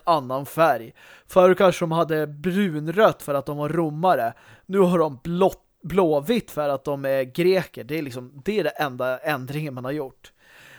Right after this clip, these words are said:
Man har liksom samma motor, världen ser typ exakt likadan ut. Det är bara att nu har man lite mer statyer och sånt och att byggnaderna ser grekiska ut. Men har du spelat Origins så har du tekniskt sett spelat Odyssey. Vi får bara se vad storyn är, för den, det är ju den jag inte har testat.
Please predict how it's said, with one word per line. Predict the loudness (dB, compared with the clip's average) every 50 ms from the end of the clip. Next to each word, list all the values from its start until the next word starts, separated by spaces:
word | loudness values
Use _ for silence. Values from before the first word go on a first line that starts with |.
| -20 _ -4
Man | -2 2 4
har | 4 6 4 4
liksom | 2 0 -4 -6 -6
samma | -2 -2 -2 0 0 0 0
motor, | 0 -2 -4 -4 -4 -2 -2 -2
världen | -2 -4 -4 2 4 4 4 4 2 -2
ser | -4 -6 -6
typ | -6 -8 -10 -8 -8
exakt | -8 -8 -6 -6 -8 -8 -6
likadan | -6 -4 -2 -2 -2 -4
ut. | -6 -8 -6
Det | -6
är | -2
bara | -2 -2 -4
att | -4 -6
nu | -6 -6
har | -6 -6
man | -6 -8 -10
lite | -10 -12 -12 -10
mer | -8 -8
statyer | -8 -10 -12 -12 -8 -8 -6 -6 -6
och | -6
sånt | -8 -10 -10 -6
och | -4 -4 -4 -4 -6 -10 -18 -20 -8 -4
att | -4 -4 -2 -2
byggnaderna | -4 -4 -4 -4 -6 -6 -6 -6 -6
ser | -8 -10 -14
grekiska | -10 -8 -4 0 2 4 4 2 2 -2 -12 -16 -16 -16 -16 -16
ut. | -16 -16 _ -20 -20 _ _ _ _ _ _ _ _ _ _ _ _ _
Men | 2 6
har | 8 8 8
du | 8
spelat | 6 4 4 6 6 6 6
Origins | 8 6 6 6 4 2 0 -2 -4 -4 -6 -8 -12 -12 -10
så | -8 -6 -4
har | -2 -2 0 -2 -2
du | -2 -6
tekniskt | -8 -8 -10 -12 -12 -14 -12 -12
sett | -12 -12
spelat | -12 -10 -8 -6 -6 -6 -8 -8 -6
Odyssey. | -6 -6 -6 -8 -10 -14 -14 -16 -16 -18 -20 _ _ _ _ _ _ _ _ _ _ _ _ _ _ _ -6
Vi | -6 -2
får | 0 2 2
bara | 2 2 0
se | 0 0 -2 -4
vad | -4 -4 -6
storyn | -6 -4 -4 -4 -4 -6 -8 -10
är, | -12
för | -6 -2
den, | -2 0 0 -2 -4 -4
det | -2
är | 0
ju | 0
den | 2 0 0 -2
jag | -4 -6 -8
inte | -8 -10
har | -6
testat. | -4 -4 -4 -4 -4 -2 -2 -2 -2 -4 -10